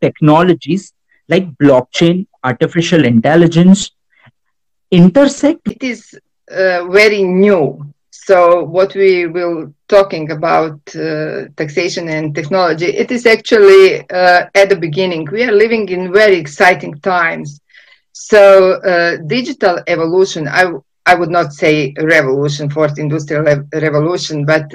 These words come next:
Speaker 2: I would like this word digital evolution. So, uh, it's very important. That's something that's, uh, going on.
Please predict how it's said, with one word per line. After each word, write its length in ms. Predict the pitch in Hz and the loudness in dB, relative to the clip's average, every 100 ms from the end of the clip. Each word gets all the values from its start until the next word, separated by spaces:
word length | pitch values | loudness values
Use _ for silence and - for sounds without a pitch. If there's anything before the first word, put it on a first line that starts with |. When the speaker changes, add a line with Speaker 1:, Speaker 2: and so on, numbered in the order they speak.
| - | -4
Speaker 2:
I 80 | 180 | 0
would 160 | 196 180 | 2 2
like 240 | 180 170 | 2 0
this 220 | 175 143 | -8 -6
word 440 | 165 165 165 156 - | 0 0 0 -4 -10
digital 540 | 151 156 147 147 143 143 | -8 -6 -4 0 0 -2
evolution. 640 | 147 147 135 143 - - _ _ _ _ _ _ | -4 -4 -4 -6 -10 -12 _ _ _ _ _ _
So, 640 | - - 202 190 180 - _ _ _ - | -14 0 4 6 4 -2 _ _ _ -4
uh, 300 | 196 170 143 147 202 | 0 0 0 -6 -12
it's 200 | - - | -12 -10
very 540 | 190 185 226 240 202 185 | -6 0 0 0 -2 -6
important. 840 | 160 143 147 123 - 131 - - - | -12 -8 -8 -8 -8 -12 -12 -20 -18
That's 520 | 127 147 202 254 - - | -14 -4 -2 -2 -8 -6
something 520 | 196 208 254 233 226 - _ | -4 -4 -4 -4 -6 -12 _
that's, 720 | 151 180 165 165 151 _ - _ _ 165 | -2 2 4 2 -4 _ -20 _ _ -4
uh, 380 | 160 156 156 - 156 | 0 0 0 -4 -10
going 360 | 143 185 185 156 | -2 -2 -2 -4
on. 420 | 156 151 120 127 | -4 -2 -2 -6